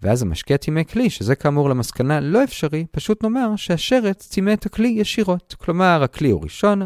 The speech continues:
ואז הכלי טימא אוכל להיות שני, והאוכל טימא משקה להיות שלישי, ואז זה מסתדר באמת לרבי עקיבא, ולא צריך את רבי יהודה, והכל בסדר, זה סעיף ראשון.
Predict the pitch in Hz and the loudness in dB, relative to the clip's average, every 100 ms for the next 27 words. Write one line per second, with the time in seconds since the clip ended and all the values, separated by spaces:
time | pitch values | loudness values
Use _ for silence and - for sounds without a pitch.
0 | 131 135 135 131 143 131 127 113 110 135 | 0 2 2 0 -2 -2 0 0 4 2
1 | - 101 80 - - 175 226 214 - 131 | 2 -2 -2 -4 -4 -2 0 -2 -2 0
2 | 220 247 170 156 156 165 170 - 240 202 | 2 0 -2 -4 -2 -2 -4 -4 -2 -2
3 | 170 120 107 - 127 - 233 226 131 196 | 0 -2 -2 -4 -4 0 -2 -2 -2 2
4 | 202 175 139 120 - 131 180 156 120 113 | 2 2 -2 -4 -4 2 2 2 0 -2
5 | - 90 87 92 - 185 175 175 143 117 | -2 -4 -2 -2 -2 0 0 0 0 0
6 | 110 90 - - 143 196 208 196 147 147 | 0 -4 -8 -4 -2 2 2 0 -2 -4
7 | - 80 78 117 202 196 196 165 196 208 | -2 -2 -2 0 2 2 0 0 0 0
8 | 110 110 - 113 - 87 | 0 -2 -2 -6 -4 -8